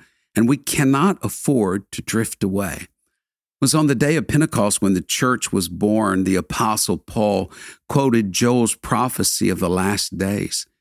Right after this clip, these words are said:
He said that the spiritual outpouring that they had just witnessed on the day of Pentecost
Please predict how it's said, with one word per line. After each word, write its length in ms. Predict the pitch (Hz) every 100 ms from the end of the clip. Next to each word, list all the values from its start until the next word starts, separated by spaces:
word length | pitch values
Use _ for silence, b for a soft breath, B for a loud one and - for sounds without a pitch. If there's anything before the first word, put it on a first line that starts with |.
| _ _ _ _ -
He 100 | 156
said 240 | - 170
that 160 | 156 -
the 140 | 139
spiritual 920 | - - - 214 196 180 - 160 135 -
outpouring 840 | 135 147 - - - 110 92 82 85
that 180 | 95
they 140 | 135 131
had 160 | 110
just 320 | 92 135 123 -
witnessed 580 | 107 131 - 110 -
on 140 | 104 95
the 80 | 87
day 240 | 98 101
of 120 | 87
Pentecost 720 | - 123 90 - - - -